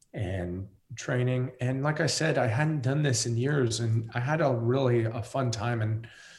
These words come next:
this is the first time in a bit that I've ha-, really enjoyed hitting again, especially in my free time. So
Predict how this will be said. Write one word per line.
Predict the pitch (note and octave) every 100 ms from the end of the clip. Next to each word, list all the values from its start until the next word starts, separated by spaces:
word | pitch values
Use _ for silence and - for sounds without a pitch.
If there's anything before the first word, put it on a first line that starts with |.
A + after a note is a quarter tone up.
| - _ _
this | B2+ A#2
is | D3+
the | A#2
first | A#2 C#3 A#2
time | - B2 A#2
in |
a | A2+
bit | A2 A#2
that | A2+
I've | A2 G#2+
ha-, | - E3 B2+ A2
really | B2+ A#2+
enjoyed | A#2 A2+ A2+ A2+
hitting | A2 A2 A#2
again, | A2 A2 F#2+
especially | F#2+ - A2+ -
in | A2+
my | G2
free | F#2 A2+
time. | - G2 F#2 E2+ -
So | - F#2+ F#2+